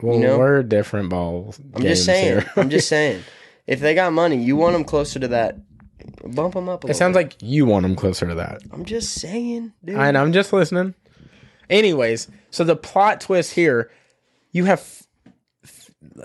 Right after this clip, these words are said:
Speaker 1: these older women between forty and sixty,
Speaker 2: Mm-hmm.
Speaker 1: and they're dating twenty-year-old men on this island, and
Speaker 2: Yeah.
Speaker 1: all the twenty-year-old men are all of the ladies' sons.
Speaker 2: What?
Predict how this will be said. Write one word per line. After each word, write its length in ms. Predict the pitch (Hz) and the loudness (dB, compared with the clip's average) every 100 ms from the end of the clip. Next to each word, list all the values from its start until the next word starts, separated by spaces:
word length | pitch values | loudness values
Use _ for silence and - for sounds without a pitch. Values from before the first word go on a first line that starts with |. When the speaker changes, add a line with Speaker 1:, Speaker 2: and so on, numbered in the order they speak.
| - _ | -20 _
Speaker 1:
these 340 | 135 151 139 - - | -2 -2 -2 -4 0
older 320 | 156 170 170 | 2 4 2
women 500 | 151 143 131 123 90 - | 2 0 0 -4 -8 -12
between 340 | 135 123 127 110 | -8 -4 -4 -4
forty 340 | - 139 147 | 0 2 2
and 140 | 139 123 | 0 0
sixty, 540 | 143 131 - 104 95 | -2 -2 -4 -8 -8
Speaker 2:
Mm-hmm. 100 | - 120 | -8 -6
Speaker 1:
and 180 | 120 | 0
they're 80 | 123 | 0
dating 400 | 127 131 131 120 | 4 2 2 -2
twenty-year-old 640 | 113 - 135 143 135 135 123 | -6 -4 -2 0 2 2 2
men 180 | 123 | -2
on 120 | 120 113 | 0 -2
this 180 | 117 | -2
island, 380 | 127 123 113 104 | 0 0 0 -4
and 120 | 92 | -4
Speaker 2:
Yeah. 60 | 131 | -4
Speaker 1:
all 180 | 123 135 | 2 2
the 120 | 147 | 2
twenty-year-old 560 | - 151 143 135 131 123 | 0 -2 0 2 2 0
men 380 | 120 131 160 - _ _ _ _ _ _ _ - | 0 0 -4 -10 _ _ _ _ _ _ _ -6
are 140 | 113 - - | -4 -4 -2
all 320 | 135 131 143 | 2 4 4
of 140 | 143 135 | 2 2
the 100 | 131 | 2
ladies' 380 | 127 127 120 | 2 0 -4
sons. 580 | - 101 87 95 - - _ _ _ _ _ _ _ _ _ _ _ _ _ _ _ _ | -6 -10 -10 -14 -20 -20 _ _ _ _ _ _ _ _ _ _ _ _ _ _ _ _
Speaker 2:
What? 420 | - 95 170 - | -12 -6 -6 -8